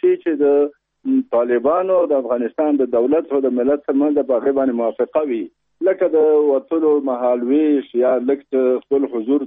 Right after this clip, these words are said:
ته تخفیف ورکول یا د نظامي عملیاتو کنټرول. نو ماده چې یو په یوه د خارجي قواو وتل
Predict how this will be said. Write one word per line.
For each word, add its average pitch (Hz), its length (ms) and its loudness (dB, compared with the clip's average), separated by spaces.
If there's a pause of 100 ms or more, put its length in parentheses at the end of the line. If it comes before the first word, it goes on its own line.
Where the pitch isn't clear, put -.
ته 139 100 0 (140)
تخفیف - 440 -2
ورکول - 480 -4 (440)
یا 135 80 2 (100)
د 131 80 2
نظامي 131 480 0
عملیاتو 139 680 0 (540)
کنټرول. 143 680 0 (400)
نو 135 180 -2
ماده 147 360 0
چې 185 380 2
یو 208 200 2
په 165 140 -4
یوه 190 280 2
د 156 120 -4
خارجي 139 360 0 (120)
قواو 160 320 2
وتل 185 280 0